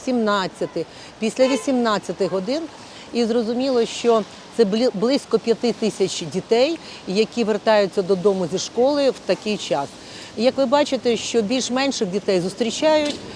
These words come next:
е, інших, е, діти самостійно йдуть, е, до, е, дому. Тому ми, е, рахуємо, що у нас місто, воно таке напруженим графіком, хтось вертається вже в цей час роботи. Е, діти навчені про те, що треба переходити дорогу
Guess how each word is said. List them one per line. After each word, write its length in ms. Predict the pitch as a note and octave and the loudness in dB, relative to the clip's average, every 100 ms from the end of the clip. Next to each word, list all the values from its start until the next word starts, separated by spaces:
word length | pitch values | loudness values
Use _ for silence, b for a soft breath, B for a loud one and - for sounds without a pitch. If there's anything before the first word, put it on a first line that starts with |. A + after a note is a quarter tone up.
| B B - G#3+ | B B -6 0
е, 540 | G#3+ G#3+ G#3 G#3 G#3 G#3+ | 4 6 4 4 2 0
інших, 580 | B3+ C#4+ - B3+ - A3+ | -2 -2 0 0 2 4
е, 180 | G#3+ | 4
діти 380 | F#3 G#3 A3 G#3+ - | 2 -2 2 2 2
самостійно 840 | G3 F#3+ - B3+ C4 B3+ B3+ A#3+ G3 | -2 -2 -2 -2 0 -2 -2 -2 -2
йдуть, 480 | F3 F#3 G#3+ - | -2 -2 -4 -2
е, 180 | G3+ G3 E3 E3 | -2 -2 -4 -4
до, 260 | F#3 G3+ | -2 -2
е, 380 | G3 E3+ E3+ E3+ | -2 -2 0 0
дому. 320 | D#3 D3 B2+ C3 - B B B - | 0 -2 -4 -8 -14 B B B -2
Тому 300 | A#3+ A#3+ C#4+ | 0 2 2
ми, 180 | D4 B3+ | 2 2
е, 360 | B3 A#3 G#3+ G#3+ | 2 2 2 2
рахуємо, 520 | A3+ A3+ B3+ B3+ A#3 | 2 0 0 0 0
що 260 | - A3+ G#3+ | -2 0 2
у 100 | A3 | 2
нас 240 | A3 - | 0 -2
місто, 420 | A3 A#3 - G3+ | -2 -2 0 -2
воно 260 | F#3 G3 F#3 | 0 -2 -4
таке 220 | F3+ G3 | -4 -4
напруженим 600 | G3+ G3 A3+ F#3+ G3 F#3 | -2 0 0 2 0 -2
графіком, 500 | E3 G3 G3 F#3 G3 | -2 -2 -2 -6 -4
хтось 220 | - C4 A3 | -2 0 -2
вертається 500 | F#3+ G#3 F#3+ F3+ F#3+ | 0 2 0 0 0
вже 140 | F3+ | -2
в 40 | F3 | -2
цей 120 | F#3+ | -4
час 300 | - F3+ - | -2 -4 -4
роботи. 440 | F3+ F#3 C4+ C4 A#3 B B B B B - | -6 -2 -2 -2 -8 B B B B B -4
Е, 100 | G3+ | -2
діти 340 | F#3 D4 A#3+ | 0 0 0
навчені 480 | A3 A3+ - G#3 G3+ | 0 0 -2 -4 -2
про 140 | - | -4
те, 200 | F#3+ G#3+ | 0 0
що 140 | G3+ F#3+ | 0 -2
треба 240 | F#3 G3 | 2 2
переходити 600 | F3 F#3 F3 G3 F#3 F3+ | 2 -2 -2 -2 -2 -2
дорогу 460 | D#3+ F3+ G3 F3 | -2 -2 0 -2